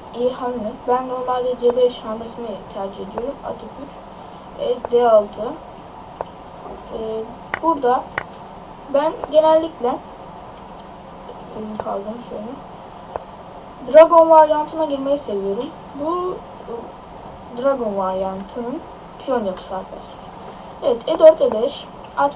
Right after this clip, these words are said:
B üç, e, fil D altı. Çok kötü bir hamle. Çünkü ileride D altı sürüşünü kapatıyor ve fil artık çıkamayacak. At C üç. E, ben tabii gelişimimi devam etmeye çalışıyorum.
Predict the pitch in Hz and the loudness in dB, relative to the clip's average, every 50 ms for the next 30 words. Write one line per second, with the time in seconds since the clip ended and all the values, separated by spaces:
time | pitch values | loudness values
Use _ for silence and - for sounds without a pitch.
0 | - 233 220 226 254 - - - - - - - - - - - - - - - | -4 -4 -4 -4 -4 -8 -12 -16 -18 -16 -16 -16 -18 -18 -18 -18 -18 -16 -16 -12
1 | - - 208 208 208 208 208 220 220 - - 302 269 240 226 214 190 185 190 - | -10 -8 -6 -6 -6 -6 -6 -8 -8 -8 -8 -8 -4 0 0 2 2 0 -2 -6
2 | - 285 - 339 330 330 - 294 277 - 330 294 269 233 214 202 202 220 269 330 | -10 -8 -6 -6 -6 -4 -4 -6 -6 -6 -6 -4 -4 -2 -4 -4 -6 -8 -8 -10
3 | - - - - - - - - - - - 277 285 311 302 277 277 277 277 277 | -10 -12 -14 -16 -16 -16 -16 -16 -14 -10 -10 -8 -8 -6 -4 -2 0 0 0 0
4 | 277 294 294 285 277 269 - - 247 247 254 269 277 - - - 294 285 - 302 | 0 0 0 0 0 -2 0 2 4 4 4 2 0 -4 -8 -10 -10 -10 -8 -8
5 | 294 294 - 247 233 240 233 233 247 277 294 285 277 269 - 285 277 269 247 247 | -8 -6 -4 -4 -4 -4 -6 -6 -6 -2 -2 -2 -2 -2 -4 -6 -4 -4 -4 -4
6 | - 302 294 - - - - 330 302 247 220 208 214 240 320 - - - - - | -6 -8 -10 -10 -12 -4 -4 -2 -2 -2 -6 -6 -6 -6 -6 -6 -8 -14 -16 -16
7 | - - - - - - - - - - - - - - 208 - - - 226 226 | -16 -16 -12 -10 -10 -10 -10 -14 -18 -18 -8 0 2 2 2 2 0 -6 -6 -6
8 | 269 277 - - - - - - - - - - - - - - - - - - | -6 -8 -10 -14 -16 -16 -18 -18 -18 -18 -18 -18 -18 -18 -18 -18 -18 -18 -18 -18
9 | - - - - 208 214 208 208 208 262 277 302 302 320 294 285 294 277 277 269 | -18 -16 -10 -6 -4 -2 -2 -2 -2 -4 -4 -2 0 0 0 0 0 -4 -6 -6
10 | 277 - - 294 277 277 269 277 269 269 269 254 240 - 247 233 226 - 233 220 | -6 -4 -6 -6 -6 -2 -2 0 0 0 -2 -6 -8 -10 -10 -12 -10 -12 -12 -12
11 | - - - 226 226 - | -12 -12 -12 -10 -8 -6